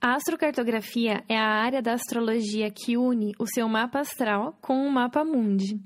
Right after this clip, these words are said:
Através dela, você consegue ver que lugares do mundo estão sendo influenciados por determinados planetas, com base no seu mapa astral.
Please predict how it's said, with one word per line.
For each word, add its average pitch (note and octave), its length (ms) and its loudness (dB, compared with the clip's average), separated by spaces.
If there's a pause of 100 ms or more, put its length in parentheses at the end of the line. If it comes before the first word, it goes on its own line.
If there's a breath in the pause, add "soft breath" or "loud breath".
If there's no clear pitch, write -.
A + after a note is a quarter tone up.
(340 loud breath)
Através C4 440 0
dela, A#3+ 280 2
você A#3 280 -2
consegue B3 420 0
ver A3 240 0
que - 100 -6
lugares A#3 560 0
do C#4+ 120 -4
mundo A#3 360 0
estão A3 240 -4
sendo A3+ 280 -2
influenciados A3+ 1040 -2
por A3+ 100 0
determinados A3 720 -2
planetas, B3 640 -2
com B3+ 260 -2
base B3+ 400 0
no B3 120 0
seu A#3 180 -2
mapa G#3 240 0
astral. G3+ 460 -4